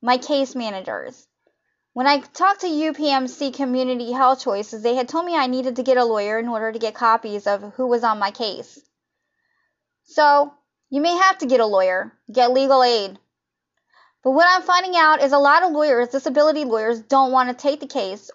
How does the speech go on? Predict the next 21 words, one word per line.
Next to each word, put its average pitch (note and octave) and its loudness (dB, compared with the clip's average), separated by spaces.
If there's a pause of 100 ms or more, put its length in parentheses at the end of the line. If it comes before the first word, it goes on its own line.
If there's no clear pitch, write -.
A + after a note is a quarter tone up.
(100)
or B3+ 4
go A#3+ 0
up B3 2
against A3+ -4
U B3 -2
P B3 -8
M A3+ -6
C A#3+ -8
Community A3+ -8
Health C4 2
Choices G#3+ -8
because G#3+ -4
it's A3 -8
a A3 -2
government. G#3+ -2 (1040)
It's - -20
government B3+ 2
run. G#3+ -2 (1400)
Kind C4+ 0
of C4+ 0
thinking, B3+ -4